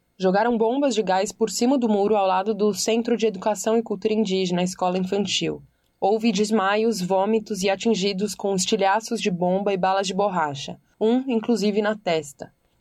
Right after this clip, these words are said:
Ao Brasil de Fato, a Secretaria de Segurança Pública do governo de Tarcísio de Freitas informou que os policiais tentaram negociar com as lideranças. Na versão da secretaria, pra desobstrução da via,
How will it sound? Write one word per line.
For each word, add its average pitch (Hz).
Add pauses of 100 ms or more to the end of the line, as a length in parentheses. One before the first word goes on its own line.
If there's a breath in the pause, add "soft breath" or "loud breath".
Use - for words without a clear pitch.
Ao 190
Brasil 214
de 240
Fato, 233
a 208
Secretaria 220
de -
Segurança 226
Pública 214
do 185
governo 190
de 196
Tarcísio 208
de 214
Freitas 190 (380 loud breath)
informou 226
que 247
os 226
policiais 226
tentaram 220
negociar 220
com 196
as 202
lideranças. 185 (440)
Na 185
versão 196
da 214
secretaria, 208 (100)
pra 220
desobstrução 233
da 269
via, 208